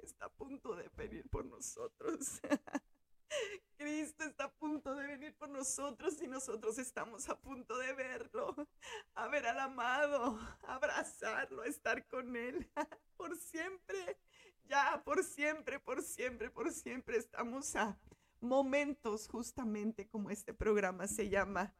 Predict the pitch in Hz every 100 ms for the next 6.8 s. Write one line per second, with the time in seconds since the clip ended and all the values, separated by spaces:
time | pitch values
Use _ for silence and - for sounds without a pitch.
0 | - - - 214 214 220 - - _ 196
1 | 196 196 202 196 220 - - 214 - 254
2 | 240 247 214 196 196 196 185 196 208 214
3 | - 226 - - 220 202 202 - 208 -
4 | 226 214 202 196 _ _ _ - 208 208
5 | 202 247 - 233 - 208 208 - 202 214
6 | 208 254 226 226 220 233 214 208